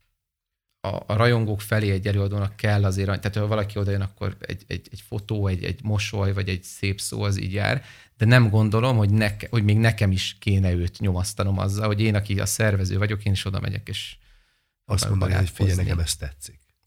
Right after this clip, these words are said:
Speaker 1: Igen. Amit egyébként
Speaker 2: Fejezd
Speaker 1: te-,
Speaker 2: el.
Speaker 1: van az a pi-, van az a momentum, egyébként elég gyakran van olyan, hogy egy előadó, akik egyébként nagyon sokszor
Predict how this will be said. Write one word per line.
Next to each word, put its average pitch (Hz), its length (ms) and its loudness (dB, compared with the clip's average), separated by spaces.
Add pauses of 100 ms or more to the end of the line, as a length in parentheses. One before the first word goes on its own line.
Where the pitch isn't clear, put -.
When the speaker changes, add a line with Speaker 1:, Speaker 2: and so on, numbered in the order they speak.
(120)
Speaker 1:
Igen. 101 340 -4
Amit 214 260 0
egyébként 185 440 2
Speaker 2:
Fejezd 123 240 2
Speaker 1:
te-, 120 80 -4
Speaker 2:
el. 120 60 -4
Speaker 1:
van 185 160 6
az 147 100 8
a - 100 2
pi-, 131 100 -2
van 151 180 2
az 160 100 4
a 135 60 4
momentum, 104 480 0
egyébként 104 360 -2
elég 120 220 2
gyakran 107 540 2
van 107 160 0
olyan, 104 200 2
hogy 104 180 2
egy 104 140 0
előadó, 104 560 0
akik 101 340 -2
egyébként 104 340 -4
nagyon 110 240 -2
sokszor 104 460 -4